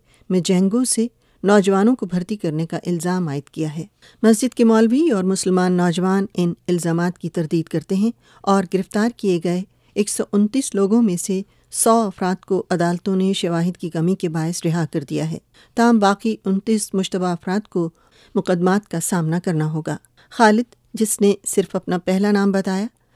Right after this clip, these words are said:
کہتے ہیں کہ وہ اس دن پولیس کی اس کارروائی کے دوران، جو ان کے بقول بلا جواز تھی، گرفتار ہونے سے بچ گئے تھے۔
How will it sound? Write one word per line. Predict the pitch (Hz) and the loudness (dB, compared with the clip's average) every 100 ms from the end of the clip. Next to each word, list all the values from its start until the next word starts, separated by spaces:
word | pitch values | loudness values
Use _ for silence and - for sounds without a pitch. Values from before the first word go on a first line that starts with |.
| _ | _
کہتے | - 208 233 | 2 2 4
ہیں | 233 240 | 2 2
کہ | 214 | -2
وہ | 190 202 202 208 _ | 0 2 2 0 _
اس | 190 180 | -6 -4
دن | 196 196 | -2 -2
پولیس | 196 180 190 196 | -2 -4 -4 -6
کی | - 190 - | -8 -8 -8
اس | 175 - | -10 -6
کارروائی | 170 165 175 | -6 -4 -4
کے | 202 185 | -4 -4
دوران، | 175 165 180 220 | -4 -4 -2 -2
جو | 190 175 - | -2 -4 -6
ان | 180 | -8
کے | 170 | -6
بقول | 165 165 175 165 160 _ _ - | -8 -8 -6 -6 -6 _ _ -6
بلا | 160 175 | -2 0
جواز | 160 170 160 214 - | 0 -4 -2 -4 -4
تھی، | 175 156 _ _ - | -6 -8 _ _ -4
گرفتار | 185 190 - 202 208 | -4 -4 -6 -6 -6
ہونے | 175 170 | -6 -6
سے | 220 | -6
بچ | 175 170 - | -4 -4 -6
گئے | 151 143 | -8 -8
تھے۔ | - | -12